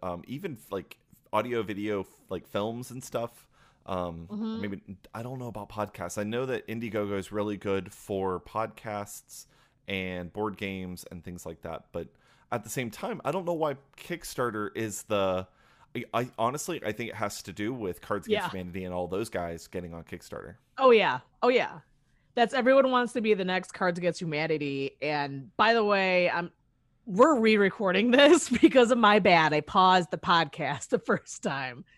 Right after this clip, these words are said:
Speaker 2: But I can't say nothing but good things about them. They have literally, like, supported me and my crazy ideas and my par-, like, party games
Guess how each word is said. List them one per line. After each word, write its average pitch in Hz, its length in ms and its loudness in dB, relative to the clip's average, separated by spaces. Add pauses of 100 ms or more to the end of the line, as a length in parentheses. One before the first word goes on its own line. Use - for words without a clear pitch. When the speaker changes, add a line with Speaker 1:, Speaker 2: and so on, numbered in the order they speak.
(300)
Speaker 2:
But 214 360 6 (360)
I 160 60 -4
can't 226 340 0
say 240 200 2
nothing 208 280 2
but 190 120 0
good 170 180 4
things 165 260 2
about 143 380 2
them. 185 480 2 (380)
They 170 140 4
have 170 120 2
literally, 196 800 4
like, 165 480 0 (1120)
supported 226 960 6
me 202 380 2
and 196 100 4
my 175 360 2 (140)
crazy 208 580 0
ideas 190 500 0
and 196 80 -4
my 170 120 -2
par-, 180 400 -6
like, 170 260 -4
party 180 320 -2
games 208 680 -2